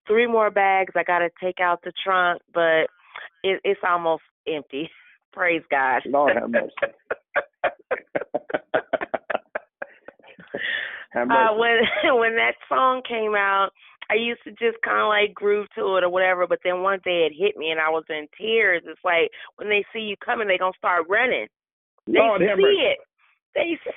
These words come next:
Speaker 1: see you, and you don't even see yourself. And then you wondering why
Speaker 2: Ah.
Speaker 1: you stuck on stupid and parked on done. But glory be to God
Speaker 2: Hey.
Speaker 1: for his,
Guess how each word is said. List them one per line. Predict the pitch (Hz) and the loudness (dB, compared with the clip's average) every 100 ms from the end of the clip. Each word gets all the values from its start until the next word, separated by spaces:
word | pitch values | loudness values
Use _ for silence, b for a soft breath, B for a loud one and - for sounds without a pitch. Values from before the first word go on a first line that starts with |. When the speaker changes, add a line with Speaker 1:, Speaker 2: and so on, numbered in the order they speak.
| - | -8
Speaker 1:
see | 359 320 320 | -6 -4 -4
you, | 294 269 180 139 - - - | -2 2 2 0 -8 -20 -8
and | 240 | -6
you | 302 | -2
don't | 302 285 | 0 0
even | 262 233 - | 0 -4 -4
see | 247 247 | -2 0
yourself. | 220 214 - 202 143 139 B B | 0 0 -2 0 0 -2 B B
And | 220 262 | -4 -2
then | 285 | -2
you | 254 220 | -2 0
wondering | 220 190 185 185 | 0 2 0 2
why | 190 180 | 2 0
Speaker 2:
Ah. | 202 | -2
Speaker 1:
you | 220 208 - | -6 -10 -6
stuck | 226 214 | -6 -2
on | 202 185 | -4 -4
stupid | - - 180 | -10 -6 -6
and | 160 | -6
parked | 202 196 - | -4 -4 -2
on | 185 180 | -2 0
done. | 175 160 143 143 | 0 0 0 -2
But | 165 | -4
glory | 196 226 254 240 | 0 0 0 -2
be | 202 202 - | -4 -8 -8
to | 190 | -4
God | 180 160 151 143 - _ _ _ _ _ _ | -2 0 0 -2 -6 _ _ _ _ _ _
Speaker 2:
Hey. | - 320 339 320 | 0 4 4 2
Speaker 1:
for | 170 | 0
his, | 190 | -2